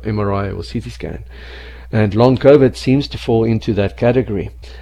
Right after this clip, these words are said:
And it even seems to be that, uh, some insurance companies take the position, "Well, you should have been imp-, improved by now. You should have recovered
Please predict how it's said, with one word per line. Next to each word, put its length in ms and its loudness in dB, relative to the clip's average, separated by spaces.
And 140 0
it 160 -2
even 300 6
seems 260 -2
to 80 -12
be 140 0
that, 320 -2
uh, 280 -12
some 280 0
insurance 260 -2
companies 260 -2
take 200 -2
the 80 -8
position, 420 -6
"Well, 300 -4
you 160 2
should 220 -2
have 160 0
been 180 2
imp-, 340 -6
improved 720 -2
by 200 -2
now. 180 -4
You 140 -6
should 180 -6
have 120 -6
recovered 420 -2